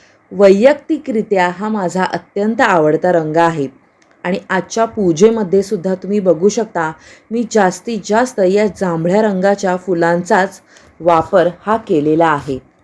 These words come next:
तर मंडळी, या नवरात्रीमध्ये गेले नऊ दिवस आपण नऊ दिव्य रूपांची पूजा केली.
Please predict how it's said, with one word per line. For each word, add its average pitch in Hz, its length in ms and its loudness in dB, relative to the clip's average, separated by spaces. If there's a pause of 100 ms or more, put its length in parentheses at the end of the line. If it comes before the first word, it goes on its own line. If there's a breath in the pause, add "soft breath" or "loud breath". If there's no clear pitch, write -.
(280)
तर 220 100 4
मंडळी, 196 460 4 (420)
या 208 100 -4
नवरात्रीमध्ये 196 920 2
गेले 190 320 2
नऊ 208 320 2
दिवस 180 500 4
आपण 170 380 -4
नऊ 180 400 0
दिव्य 202 420 4
रूपांची 196 560 0 (400)
पूजा 185 320 2
केली. 156 360 0